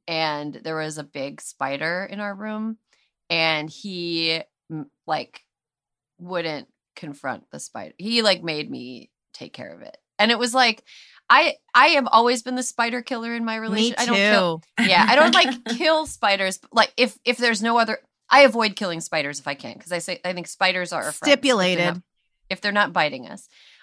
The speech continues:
Speaker 1: Um, but, like, you know, I've been the, the spider removal, like,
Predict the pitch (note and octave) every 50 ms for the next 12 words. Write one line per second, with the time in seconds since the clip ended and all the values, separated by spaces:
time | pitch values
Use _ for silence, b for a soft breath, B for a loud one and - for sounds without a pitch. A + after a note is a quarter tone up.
0 | b _ - F#3+ F#3 F3+ F3 F3 E3 - - - - G#3+ G3+ E3+ - - F#3+ F3+
1 | F3 E3+ D#3+ D#3+ - - _ _ _ _ - A3+ G#3 G3 G3 G3 G3+ G#3 G3 F#3+
2 | F#3 F#3+ - - F#3 - - - - F#3+ F3 F3 F#3 F3+ E3+ E3+ E3+ F3+ F3 E3+
3 | E3+ D#3+ D3+ D3 D#3 C#3 C3 B2+ C3 C3 C3 - _ _ _ _ _ _ _ _
4 | _ _ - - -